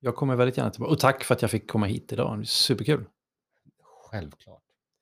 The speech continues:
Speaker 2: Med de orden säger vi tack, Rod Pettersson, A K A Action Rod. Vi ska
Speaker 1: Ja.
Speaker 2: prata mer om det där.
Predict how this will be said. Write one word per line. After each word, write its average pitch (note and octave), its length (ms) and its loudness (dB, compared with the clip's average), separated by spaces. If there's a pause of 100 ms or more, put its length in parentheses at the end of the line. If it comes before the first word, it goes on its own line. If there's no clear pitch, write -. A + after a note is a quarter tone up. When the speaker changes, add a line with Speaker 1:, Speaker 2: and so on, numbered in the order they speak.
(640)
Speaker 2:
Med D#3+ 180 10
de A3+ 260 12
orden D3 400 12
säger B2+ 240 6
vi A#2+ 100 4
tack, F#3+ 640 4 (360)
Rod B2 320 6
Pettersson, B2+ 600 4
A D#3 420 6 (160)
K D#3+ 80 4 (220)
A F#3+ 320 6 (260)
Action D3 460 4
Rod. C3+ 320 4 (720)
Vi E3 60 -10
ska - 160 -4
Speaker 1:
Ja. - 60 -6
Speaker 2:
prata - 300 -10
mer D#3+ 260 -2
om C#3+ 100 -4
det G#2 80 -6
där. - 140 -12